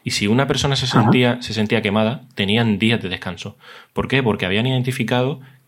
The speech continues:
Speaker 1: que, en ese
Speaker 2: Guau.
Speaker 1: sentido, los días que se tomaban de, de descanso costaban mucho menos a la empresa que si esa persona al final dejaba la empresa.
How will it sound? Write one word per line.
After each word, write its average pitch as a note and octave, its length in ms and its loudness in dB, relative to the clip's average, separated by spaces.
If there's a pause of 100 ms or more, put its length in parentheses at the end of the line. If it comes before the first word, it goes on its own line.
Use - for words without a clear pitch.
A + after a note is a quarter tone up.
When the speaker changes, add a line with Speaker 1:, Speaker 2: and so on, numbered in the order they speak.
Speaker 1:
que, B2 420 -2
en F#2+ 60 -2
ese G2+ 160 -2
Speaker 2:
Guau. B2 120 4
Speaker 1:
sentido, B2 380 2
los G2+ 260 0
días B2 180 0
que C#3+ 80 -6
se B2+ 120 -2
tomaban A#2+ 420 2
de, G#2 480 2
de G2+ 120 0
descanso G#2+ 540 -4 (320)
costaban A#2+ 440 0
mucho B2 380 2
menos A2 300 2
a F#2 60 -2
la F#2 60 -4
empresa G#2 360 -4
que G#2+ 100 -4
si - 160 -4
esa G#2+ 200 -4
persona A2 320 -2
al G#2+ 40 0
final G#2+ 240 0
dejaba G#2 280 0
la G2 80 -2
empresa. F2 340 -10